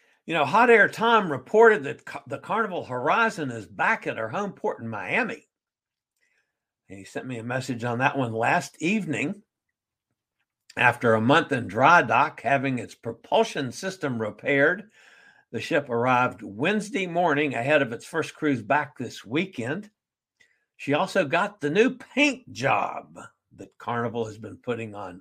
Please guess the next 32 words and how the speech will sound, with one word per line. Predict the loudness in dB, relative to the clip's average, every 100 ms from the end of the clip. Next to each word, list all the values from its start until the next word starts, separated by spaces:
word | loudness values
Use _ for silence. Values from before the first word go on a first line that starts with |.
| _
all | -2 -2
its | -6 -8
new | -6 -6
ships | -8 -10 -10 -6
now. | -2 0 -2 -6 _ _ _ _ _ _ _ -10
They | -10
call | -8 -8 -8
it | -8 _
the | -18
new | -12 -8 -6 -6 -12 -8
livery. | 0 0 0 -10 -10 -12 -14
I | -12 -12
still | -6 -4 0
haven't | 0 -2
understood | -10 -10 -10 -10 -12 -8
why | -6 -2
that. | -2 -2
They | -6
painted | -6 0 0 0 -2
the | -6
hull | -2 0 0
blue. | -2 -4 0 0 -2 _ _ _ _ _ _ _ _ _ _ _ _ _ _ _
So | 4 4
the | 8
Carnival | 8 8 6
Horizon | 4 8 8 6 -2
is | -6
back | 2 2 2 2
ready | 2 2 -2
to |
go | 4 6 8
with | 4 -2 -10